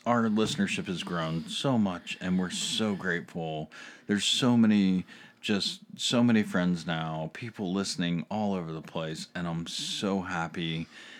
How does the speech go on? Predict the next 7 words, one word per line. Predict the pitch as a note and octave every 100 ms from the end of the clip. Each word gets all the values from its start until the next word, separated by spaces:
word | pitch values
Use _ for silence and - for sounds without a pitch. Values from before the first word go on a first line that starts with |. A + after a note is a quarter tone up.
| -
that | G2 F2+ F2
this, | F2+ F2 - -
this | - F#2 F2 -
thing | F#2 F2+ F2+ F2
that | E2+ D#2+
we | E2
created | D#2+ - E2+ E2+ E2 D#2